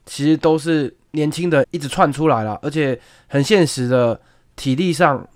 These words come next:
就是有差。人的身体状态的巅峰期大概就是从十五、十六岁开始往上升，可能到很多人说到二十五甚至到三十岁就会往下滑。那你要如何在这么高张力的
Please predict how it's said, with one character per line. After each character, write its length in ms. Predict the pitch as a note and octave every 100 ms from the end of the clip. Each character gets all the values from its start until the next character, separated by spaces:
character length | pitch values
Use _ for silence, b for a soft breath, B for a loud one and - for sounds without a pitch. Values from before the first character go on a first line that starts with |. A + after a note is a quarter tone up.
| -
就 100 | D#3+
是 140 | C#3+
有 120 | A#2
差。 380 | G#2+ A#2+ G#2+ A2 _ -
人 280 | D3 D#3 E3
的 120 | D#3+
身 280 | - G#3 G#3
体 120 | B2+
状 200 | E3 D3+
态 120 | D3+
的 120 | B2+
巅 260 | B2 C#3+ C#3
峰 180 | C#3 D3+
期 160 | A#2
大 120 | C3
概 40 | B2+
就 80 | B2+
是 100 | C3+
从 220 | A#2+ A2 B B B B
十 160 | - D#3+
五、 100 | D#3
十 140 | C3
六 100 | C3+
岁 160 | C#3 D3
开 200 | - C3+
始 120 | B2
往 160 | A#2 G2+
上 260 | C#3 B2
升， 280 | A2+ A#2 G#2+
可 120 | - B2
能 120 | B2 -
到 180 | C#3 C3
很 160 | B2+ A#2
多 120 | C3
人 100 | A#2+
说 100 | B2
到 140 | C3 -
二 80 | C#3
十 140 | -
五 120 | A#2
甚 120 | G#2+ B2+
至 40 |
到 140 | B2+
三 240 | A#2+ B2+ B2+
十 160 | A2+
岁 220 | G#2 B2 - b b b
就 100 | C#3+
会 40 |
往 180 | C3+ G#2
下 180 | A2+ A2
滑。 240 | - - - B B B
那 140 | F3+ D#3+
你 80 |
要 120 | C#3 D#3+
如 140 | C3+
何 160 | C3+ C3+
在 240 | D#3+ C#3+
这 100 | D#3
么 120 | C#3
高 320 | B2+ C3+ C#3
张 240 | C3+ C#3 D3+
力 120 | C#3+
的 240 | B2 A2+